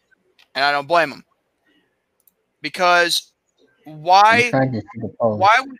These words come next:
Speaker 1: why would you wanna compare Cena's, uh, haters, you know, to pedophiles? I mean, we're getting sick and tired of the whole pe-, of the whole pedophile card being played, you know, because it,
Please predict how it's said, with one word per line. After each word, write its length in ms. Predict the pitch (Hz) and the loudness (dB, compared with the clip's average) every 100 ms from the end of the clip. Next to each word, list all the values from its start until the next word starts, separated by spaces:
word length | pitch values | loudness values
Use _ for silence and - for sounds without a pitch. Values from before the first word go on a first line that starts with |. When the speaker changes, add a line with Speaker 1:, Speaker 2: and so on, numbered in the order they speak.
| - | -6
Speaker 1:
why 160 | 208 262 | -2 -2
would 180 | 302 | -4
you 140 | 262 262 | -14 -10
wanna 200 | 247 226 | -8 -8
compare 640 | 214 185 202 190 165 151 139 | -10 -14 -4 -2 0 -2 -6
Cena's, 580 | - 196 214 214 185 - | -8 -8 -10 -10 -10 -4
uh, 240 | 165 156 | -2 -2
haters, 720 | 147 180 175 139 127 123 - _ _ _ _ _ _ _ _ _ _ - | -2 -2 -2 -4 -10 -12 -12 _ _ _ _ _ _ _ _ _ _ -16
you 100 | 170 | -4
know, 380 | 165 160 156 - _ _ - | -2 0 -2 -6 _ _ -16
to 220 | - 156 151 | -10 -10 -10
pedophiles? 920 | 170 160 156 - 131 123 110 - - _ _ _ - | -4 -4 -4 -2 0 0 -4 -12 -16 _ _ _ -8
I 40 | 180 | -4
mean, 160 | 196 | -2
we're 120 | 202 277 | -2 -2
getting 240 | 320 254 | -2 -2
sick 280 | - 233 220 | -2 -4 -4
and 120 | 175 | -6
tired 380 | 185 185 185 160 | 0 2 2 0
of 160 | 151 | -4
the 100 | 139 | -8
whole 320 | 147 165 156 147 - | -6 -2 -2 -4 -10
pe-, 180 | 180 170 _ 139 127 | -12 -12 _ -20 -18
of 80 | 151 | -14
the 80 | |
whole 160 | 156 160 | -8 -8
pedophile 680 | - 160 151 - 135 127 123 | -4 -4 -4 -2 0 2 -2
card 340 | - 139 131 | -6 -6 -6
being 240 | 123 127 123 | -8 -12 -12
played, 400 | - 143 135 123 | -8 -4 -4 -4
you 60 | |
know, 300 | 127 127 127 - | -8 -8 -8 -12
because 540 | 131 143 139 131 - - - _ _ _ _ _ 180 | -14 -8 -8 -6 -10 -14 -20 _ _ _ _ _ -2
it, 180 | - | -2